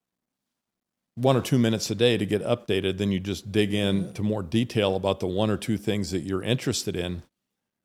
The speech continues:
Speaker 1: You know, this is five days a week. It shows up in your, in your email, and you open it up on your cell phone and you scan it and you decide what you're interested in. But,
Speaker 2: Mm-hmm.
Speaker 1: um,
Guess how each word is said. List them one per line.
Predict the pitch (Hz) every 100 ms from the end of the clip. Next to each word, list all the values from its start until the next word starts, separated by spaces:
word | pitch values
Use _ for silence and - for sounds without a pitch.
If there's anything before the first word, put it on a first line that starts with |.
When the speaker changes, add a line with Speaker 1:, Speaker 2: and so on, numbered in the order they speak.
| _ -
Speaker 1:
You |
know, | 104
this | 104 117
is | 90
five | - 117 104
days | 101 101
a | 92
week. | 92 117 95
It | 110
shows | - 113 104
up | 98 98 - _ _ _ -
in | 98
your, | 90 87 - _ _ _ _ _ _ -
in | 95
your | 95
email, | 87 101 113 90 92
and | 90
you |
open | 90 104 101
it | 95
up | 101 101
on |
your | 92 87
cell | - - 107 123
phone | - 95 92
and | 92
you | 90
scan | - - - - 98 101 120
it | 92 -
and | 95 92
you |
decide | 90 90 95 92 92
what | 92 -
you're | 90
interested | 107 - 98 92
in. | 87 87
But, | 92 127
Speaker 2:
Mm-hmm. | 110 156 165 - _ _ _ _ -
Speaker 1:
um, | 101 92 95 95 92